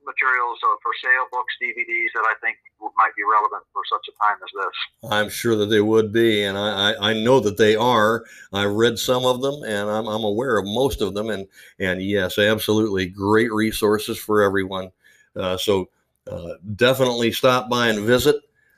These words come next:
Speaker 2: Not by Works Ministries or not by works dot org,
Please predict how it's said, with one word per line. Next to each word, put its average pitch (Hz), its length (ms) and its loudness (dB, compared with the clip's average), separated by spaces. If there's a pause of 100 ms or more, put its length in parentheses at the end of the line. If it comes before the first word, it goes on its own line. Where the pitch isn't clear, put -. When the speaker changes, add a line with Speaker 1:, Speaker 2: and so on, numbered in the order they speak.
(100)
Speaker 2:
Not 107 400 -2
by 123 160 4
Works 120 300 2
Ministries 147 560 -4
or 90 240 -4
not 131 260 -2
by 139 160 6
works 143 340 4
dot 104 360 -2
org, 139 420 2